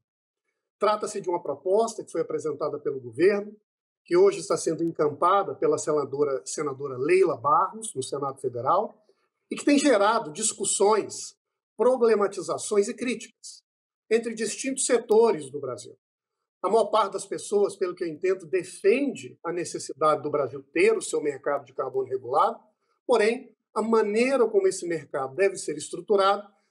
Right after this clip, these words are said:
ainda tem suscitado alguns questionamentos e reações. Qual é a sua visão sobre o P L que está em discussão no Congresso? E qual é a visão do mercado de carbono que você julga que seria correta para o Brasil?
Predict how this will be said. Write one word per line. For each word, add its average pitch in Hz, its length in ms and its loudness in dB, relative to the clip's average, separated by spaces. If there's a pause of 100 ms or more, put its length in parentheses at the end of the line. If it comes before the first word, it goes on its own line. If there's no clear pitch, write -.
ainda 220 280 2
tem 226 120 0
suscitado 196 800 0
alguns 175 300 -2
questionamentos 170 720 -2
e 151 80 -6
reações. - 640 -6 (520)
Qual 285 200 4
é 285 80 4
a 262 80 -2
sua 277 400 -4
visão 208 560 -2 (260)
sobre 214 300 -2
o - 20 -6
P 220 140 0
L 190 380 2
que - 100 -16
está 170 260 -6
em 170 60 -6
discussão 160 560 -6
no 151 80 -2
Congresso? 160 600 0 (420)
E 208 80 -6
qual 262 240 4
é 247 100 6
a 240 60 6
visão 226 640 2
do 220 100 -2
mercado 185 400 2
de 156 80 -14
carbono 165 460 2
que 196 80 -14
você 220 260 0
julga 180 500 -4 (240)
que - 80 -6
seria 196 300 4
correta 170 460 0
para 160 100 -6
o 156 60 -6
Brasil? 127 400 -4